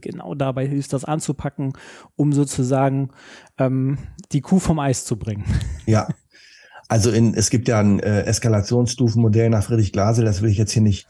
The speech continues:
Speaker 2: äh, runterdeklinieren, <laughs> aber, ähm, mindestens sind die Gespräche schwierig geworden. In der Regel sind aber auch schon, äh, das heißt in diesem Eskalationsmodell Taten statt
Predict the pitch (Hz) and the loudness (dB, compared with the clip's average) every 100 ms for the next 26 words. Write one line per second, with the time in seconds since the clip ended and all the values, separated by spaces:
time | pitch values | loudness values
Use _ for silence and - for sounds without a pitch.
0 | - - - - 117 104 123 139 127 117 | -14 -16 -12 -2 2 2 2 4 2 2
1 | 131 135 135 135 113 110 113 110 107 _ | 2 4 2 0 0 2 4 2 -2 _
2 | _ - 117 107 107 101 - - 117 139 | _ -2 2 4 4 2 -4 -2 2 4
3 | 165 147 107 135 123 127 131 123 113 - | 2 0 0 0 0 0 0 0 0 2
4 | 143 147 147 - 165 160 - 160 123 151 | 2 2 -2 2 2 2 2 0 2 2
5 | 160 147 123 113 120 143 143 117 127 107 | 0 2 2 2 2 4 4 2 0 0
6 | 117 98 113 - 123 123 120 107 101 113 | 0 0 -2 0 2 2 0 -2 0 2
7 | 117 113 117 104 113 107 113 107 - 113 | 2 2 2 2 2 2 4 4 4 2
8 | 107 107 107 104 107 107 104 - 104 - | 4 4 4 4 2 2 -2 0 0 -2